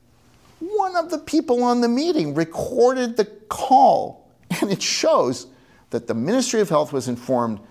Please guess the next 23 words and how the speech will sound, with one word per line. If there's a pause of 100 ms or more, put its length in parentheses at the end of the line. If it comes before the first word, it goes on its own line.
(160)
that
these
vaccines
are
not
safe
and
effective, (340)
and
it
showed (200)
that
the
vaccine
is
actually
causing
harm (280)
in
lots
of
different
areas